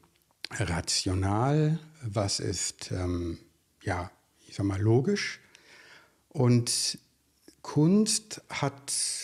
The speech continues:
äh, Oscar Wilde einmal formuliert, „Kunst ist nutzlos.“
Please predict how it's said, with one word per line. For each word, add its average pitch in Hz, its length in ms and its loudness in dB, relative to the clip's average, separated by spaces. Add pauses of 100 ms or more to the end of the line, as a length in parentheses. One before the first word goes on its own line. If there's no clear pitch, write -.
(220)
äh, - 440 -8
Oscar 117 300 -2
Wilde 117 560 4
einmal 98 640 0
formuliert, 104 760 -2 (680)
„Kunst - 720 0 (160)
ist 123 340 -2
nutzlos.“ - 800 0